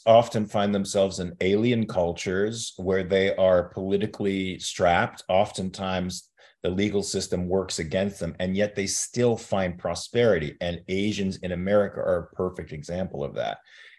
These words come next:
In fact, Walter Williams and Thomas Sowell often make the cor-, the, they make the correlation that political power does not translate into, uh, material prosperity, but many in the Black civ-, and the civil rights movement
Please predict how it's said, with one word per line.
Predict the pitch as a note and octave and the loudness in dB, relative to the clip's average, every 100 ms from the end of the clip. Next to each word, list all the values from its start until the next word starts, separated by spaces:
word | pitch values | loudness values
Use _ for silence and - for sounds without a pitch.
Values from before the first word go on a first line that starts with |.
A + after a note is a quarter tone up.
| - | -8
In | F#2+ | -6
fact, | - C3 B2 - - _ _ - | 4 6 6 4 -10 _ _ -4
Walter | F#2+ A2+ A2+ A#2 | 6 6 6 0
Williams | A2 G#2+ G2+ G2+ | 2 2 2 -2
and | G2 G2 | -6 -4
Thomas | G#2 G2 F#2 | 0 0 -2
Sowell | - F#2+ - | 0 2 4
often | G2 G#2 G#2 | 4 4 -2
make | F#2+ E2+ | -2 -4
the | F2+ | -8
cor-, | - G2 F#2 - | -4 0 0 -2
the, | F2+ E2+ - - | -4 -4 -8 -8
they | G2 F#2 | -4 0
make | G2+ A2 | 0 0
the | G2 | -4
correlation | - F#2+ F#2 G#2 B2 F#2 E2+ | 0 0 2 2 0 -2 -2
that | D#2+ D#2+ - _ _ | 0 0 -4 _ _
political | G#2+ A#2+ C3 A#2 | 0 2 4 0
power | - C3 B2+ A2 G2 - | -2 2 6 6 4 0
does | A2+ A#2 - | 4 4 4
not | G2 A2+ G2+ - _ _ _ _ _ | 0 0 0 -6 _ _ _ _ _
translate | - - B2 G#2 - F2 D#2 - | -16 -4 -2 -2 -4 -4 -4 -4
into, | F#2 F2+ - F#2 F2 - - | -6 -6 -4 -4 -4 -12 -4
uh, | F2 E2+ | -2 0
material | F2+ - A2 G#2+ F#2+ | -2 -2 2 2 2
prosperity, | - F2 F2+ - C3+ B2 D#2 C2+ - _ _ | 2 0 0 4 6 8 6 -2 -12 _ _
but | - - | -2 0
many | G#2 G#2+ A#2+ A#2+ | 0 2 4 4
in | G#2 | 2
the | |
Black | - F#2 G2 G2 - | 2 2 2 2 -2
civ-, | - F2+ | -6 -4
and | F#2+ F2+ | -2 -2
the | |
civil | E2+ G2 F#2 | 0 0 2
rights | F2+ F2+ F2+ | 4 4 2
movement | F#2+ G2+ D#2+ D#2 | -4 -2 -4 -6